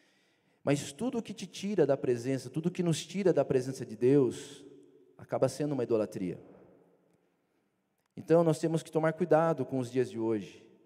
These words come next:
Muitas vezes nós deixamos muitas coisas de lado, né? E gastamos muito tempo,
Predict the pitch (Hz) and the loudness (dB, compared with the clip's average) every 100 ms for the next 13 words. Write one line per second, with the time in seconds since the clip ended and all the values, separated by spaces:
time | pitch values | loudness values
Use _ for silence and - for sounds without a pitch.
0 | _ - 135 143 151 151 143 147 139 139 | _ -8 -2 0 2 0 2 2 2 0
1 | - 175 170 143 143 170 202 156 - 151 | 0 0 0 -2 -4 -4 0 -2 0 4
2 | 151 143 127 139 117 113 131 151 175 - | 4 4 0 -2 2 2 2 -2 -10 -14
3 | - - _ _ _ - 110 123 139 127 | -20 -20 _ _ _ -12 -6 -6 -6 -12
4 | 120 _ _ _ _ - - _ _ 113 | -20 _ _ _ _ -20 -20 _ _ -10
5 | 113 113 110 107 123 - _ _ _ - | -6 -4 -4 -4 -10 -18 _ _ _ -8
6 | 202 165 170 156 147 165 214 196 160 165 | -2 0 2 2 2 0 -4 -2 0 0
7 | 180 170 | -2 -10